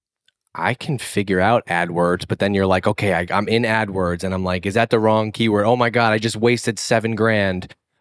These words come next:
'cause, you know, this was terrible and we have no conversions." And then you gotta do the same for Facebook, and then you gotta do the same for LinkedIn. And so I think that either you're, like, that generalist who's, like, the market, early stage marketing leader,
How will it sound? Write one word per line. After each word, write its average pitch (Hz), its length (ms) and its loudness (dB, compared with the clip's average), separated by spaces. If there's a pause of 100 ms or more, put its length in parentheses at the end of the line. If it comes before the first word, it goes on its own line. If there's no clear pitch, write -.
'cause, 101 200 0 (140)
you 120 200 0
know, 101 140 2
this 104 160 -2
was 104 100 -4
terrible 113 400 2
and 98 80 2
we 101 80 0
have 107 140 0
no 110 120 2
conversions." 107 460 0 (340)
And 113 140 0
then 127 80 2
you 127 80 4
gotta 120 140 2
do 110 80 -6
the 113 80 0
same 117 200 -2
for 110 120 -4
Facebook, 104 520 0
and 98 100 -4
then 104 80 0
you 110 100 0
gotta 107 180 2
do 113 300 4 (260)
the 113 80 -4
same 120 240 0
for 113 160 2
LinkedIn. 107 540 -2 (260)
And 113 100 0
so 123 120 2
I 123 80 4
think 165 180 -2
that 127 220 0
either 165 360 2
you're, 131 220 2
like, 107 240 0
that 120 320 0 (140)
generalist 156 840 2
who's, 123 220 0
like, 113 160 -2
the 110 80 0
market, 110 360 2
early 117 240 2
stage 117 220 0
marketing 110 380 0
leader, 165 280 0